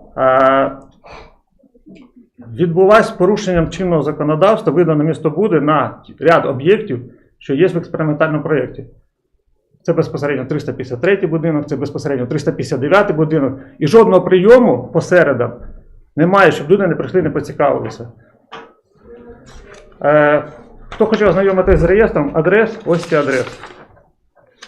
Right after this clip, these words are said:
Але ще, ще більш цікаве виникає наступне. Після вчорашньої комісії, е, яка відбулася за представництвом Міністерства регіонального розвитку, і за результатом цієї комісії наша громада по архітектурі на-, має найнижчі показники.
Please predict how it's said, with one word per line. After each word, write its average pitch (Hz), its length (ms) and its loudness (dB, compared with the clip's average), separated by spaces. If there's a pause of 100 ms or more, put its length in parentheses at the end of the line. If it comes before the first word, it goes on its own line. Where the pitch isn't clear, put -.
(760)
Але 226 220 4
ще, - 260 -4
ще 226 180 -2
більш 220 280 -4
цікаве 226 420 2
виникає 202 540 2
наступне. 175 460 -2
Після 202 260 0
вчорашньої 196 520 2
комісії, 175 640 -4 (760)
е, 151 240 0
яка 151 220 2
відбулася 160 680 2
за 139 200 2
представництвом 160 580 -2
Міністерства 156 420 -2
регіонального 151 460 0
розвитку, 180 580 0 (840)
і 135 60 -4
за 170 120 4
результатом 175 500 2
цієї 175 160 -6
комісії 208 360 0
наша 175 200 2
громада 180 420 2
по - 220 -2
архітектурі 165 560 0
на-, 165 160 2 (120)
має 196 220 2
найнижчі 175 400 -2
показники. 160 680 -2